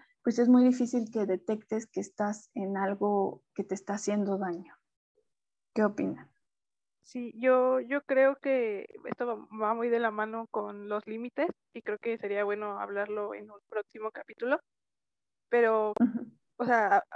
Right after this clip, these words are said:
Speaker 2: aunado a los límites, creo que también va muy unido a, a algo que habíamos estado hablando en los episodios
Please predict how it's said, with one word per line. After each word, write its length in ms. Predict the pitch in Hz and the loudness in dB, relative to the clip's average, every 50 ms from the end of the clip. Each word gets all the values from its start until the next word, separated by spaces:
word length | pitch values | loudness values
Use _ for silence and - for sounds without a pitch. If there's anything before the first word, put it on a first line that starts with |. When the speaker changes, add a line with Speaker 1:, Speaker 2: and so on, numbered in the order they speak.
| - - 233 | 2 4 4
Speaker 2:
aunado 340 | 233 233 240 240 247 247 | 4 4 4 6 6 8
a 80 | 262 269 | 6 6
los 160 | 254 233 233 | 6 2 0
límites, 400 | 226 233 233 247 - 262 262 254 | -2 -6 -10 -2 0 2 2 2
creo 200 | - - 233 233 | 0 -2 -2 -2
que 100 | 233 254 | 0 -2
también 420 | 240 - 208 202 208 208 214 220 220 | -4 -4 -4 -6 -6 -6 -4 0 2
va 120 | 220 220 | 2 2
muy 300 | 220 220 220 220 220 226 | 0 -2 -4 -4 -4 -4
unido 340 | 233 233 226 226 220 220 220 220 | -6 -6 -6 -4 0 2 2 4
a, 120 | 202 214 | 4 4
a 220 | 214 - - 220 | 4 4 4 4
algo 160 | 214 220 233 240 | 4 4 2 0
que 120 | - 233 | 0 0
habíamos 260 | 220 226 226 233 240 | 0 0 0 -2 -4
estado 220 | - _ - 214 220 | -8 _ 2 4 4
hablando 320 | 220 220 214 214 214 220 | 4 4 0 -2 -2 -6
en 80 | 226 214 | -8 -8
los 120 | 214 - | -8 -10
episodios 580 | 214 - - 208 196 202 208 220 214 220 - _ | -10 -10 -8 -8 -6 -4 -2 -2 -2 -4 -6 _